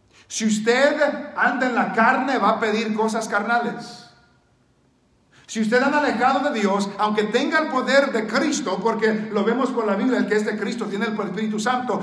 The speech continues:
pero si anda alejado, descuidado, enfocado en lo terrenal, solo va a pedir cosas terrenales. Y cuando solo pensamos en lo terrenal, el Espíritu de Dios no se mueve libremente dentro de nuestras vidas.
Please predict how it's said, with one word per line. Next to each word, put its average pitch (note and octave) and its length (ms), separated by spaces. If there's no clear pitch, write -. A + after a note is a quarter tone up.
pero G#3 160
si G3+ 160
anda C4 160
alejado, A#3 760
descuidado, F#3+ 920
enfocado G#3 560
en B3 60
lo G#3+ 160
terrenal, G#3 600
solo C4+ 300
va C4+ 80
a C4+ 80
pedir B3+ 300
cosas G#3+ 340
terrenales. A#3+ 880
Y E3+ 80
cuando F3+ 220
solo A#3 240
pensamos A3 400
en G3 60
lo F#3 80
terrenal, F3+ 600
el E3+ 120
Espíritu F#3+ 420
de E3 80
Dios E3+ 260
no D#3+ 100
se D#3+ 140
mueve D3+ 300
libremente C#3 480
dentro C3 260
de B2+ 60
nuestras B2+ 300
vidas. - 560